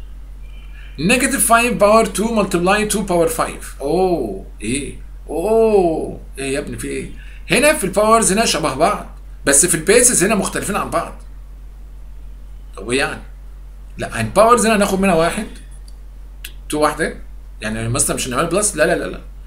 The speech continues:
عشان شبه بعض بناخد منهم واحدة. ما دام الاتنين اللي تحت دول ديفرنت، نيجاتيف فايف باي تو equals نيجاتيف تن.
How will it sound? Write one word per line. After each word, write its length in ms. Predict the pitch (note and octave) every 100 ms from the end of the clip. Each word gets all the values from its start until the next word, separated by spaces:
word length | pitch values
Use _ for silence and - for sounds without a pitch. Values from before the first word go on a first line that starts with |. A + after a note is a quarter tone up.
| -
عشان 180 | - E3+
شبه 180 | F#3+ F#3
بعض 140 | A#3+
بناخد 260 | G#3 F#3 B2+
منهم 160 | C3+
واحدة. 180 | A2+ - - - - - - - -
ما 80 |
دام 160 | A#2+ G#3+
الاتنين 260 | A3 F3+ G#3+
اللي 120 | F#3+
تحت 220 | F#3+ E3+
دول 380 | F3+ A#3+ G3+ D3
ديفرنت، 460 | D#3 C#3 A#2 A#2+ - - - - - C#3+
نيجاتيف 440 | A3+ A3+ B3 F3+
فايف 240 | A3 B3
باي 200 | F3+ E3
تو 280 | D#3 A#3+ D#4+
equals 340 | E3 E3 D#3+ C#3+
نيجاتيف 360 | C#3+ C#3 C3+
تن. 180 | - -